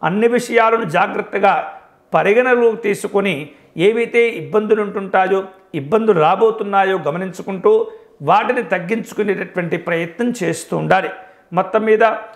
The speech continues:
ఈ మాసంలో కనుక జాగ్రత్తగా గమనించినట్లయితే ఈ యొక్క మిథున రాశి వాళ్ళు గురుగ్రహం యొక్క చక్కని అనుకూలతను మరింతగా పెంచుకునేటటువంటి ప్రయత్నం చేస్తూ ఉండాలి. దక్షిణామూర్తి స్వామి వారి యొక్క ఆలయాలను దర్శనం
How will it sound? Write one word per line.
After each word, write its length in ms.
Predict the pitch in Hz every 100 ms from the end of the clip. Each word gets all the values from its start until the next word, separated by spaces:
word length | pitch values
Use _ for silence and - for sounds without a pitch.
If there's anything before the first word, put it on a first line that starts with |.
| _ 214
ఈ 120 | 208
మాసంలో 480 | 220 220 233 226 220
కనుక 280 | 220 208
జాగ్రత్తగా 720 | 196 156 196 196 - 208 202 190
గమనించినట్లయితే 1200 | 185 196 190 - 196 - 185 175 214 214 - - _ _ -
ఈ 40 |
యొక్క 220 | 196 202 190
మిథున 360 | 190 180 247
రాశి 300 | 233 220 214
వాళ్ళు 460 | 208 208 214 156 - - _ -
గురుగ్రహం 640 | 147 208 254 208 247 240 240
యొక్క 400 | 226 - 190 - - - _ _ -
చక్కని 520 | 202 196 254 247 - -
అనుకూలతను 720 | 196 226 240 240 233 226 185
మరింతగా 540 | 165 220 220 220 214
పెంచుకునేటటువంటి 880 | 196 180 165 185 190 185 180 185 170
ప్రయత్నం 500 | 160 175 175 170 170 175
చేస్తూ 300 | 165 - 175
ఉండాలి. 360 | 180 202 214 208 - - _ -
దక్షిణామూర్తి 800 | 160 170 233 240 240 240 233 226
స్వామి 380 | - 214 208 208
వారి 220 | 202 202
యొక్క 180 | 196 175
ఆలయాలను 800 | 170 151 165 202 202 202 196 147
దర్శనం 420 | 143 135 190